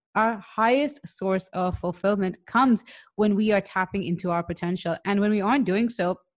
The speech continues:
it creates a void within us. We start to feel resentful for our circumstances 'cause deep down, we know we are capable and deserving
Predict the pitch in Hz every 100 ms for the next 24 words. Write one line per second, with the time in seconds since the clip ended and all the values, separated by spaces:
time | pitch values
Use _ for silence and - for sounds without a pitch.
0 | _ 220 - - 240 233 190 175 175 170
1 | 170 160 156 156 - - - 190 208 202
2 | 202 180 214 - 240 269 220 196 190 196
3 | 196 190 - 185 196 - 185 180 196 190
4 | - 185 277 240 214 196 185 - - -
5 | 247 208 214 190 143 190 175 170 190 190
6 | 156 170 170 - 185 185 175 185 233 269
7 | 185 180